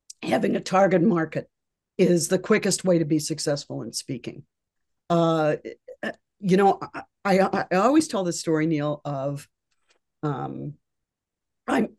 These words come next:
for example, I'm speaking tonight to a chapter in, in a California chapter of National Speakers Association, uh, virtually. And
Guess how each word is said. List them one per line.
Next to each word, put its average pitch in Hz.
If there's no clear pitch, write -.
for 196
example, 180
I'm 202
speaking 170
tonight 151
to 160
a 151
chapter 156
in, 151
in 147
a 143
California 160
chapter 95
of 113
National -
Speakers 151
Association, -
uh, 156
virtually. 226
And 175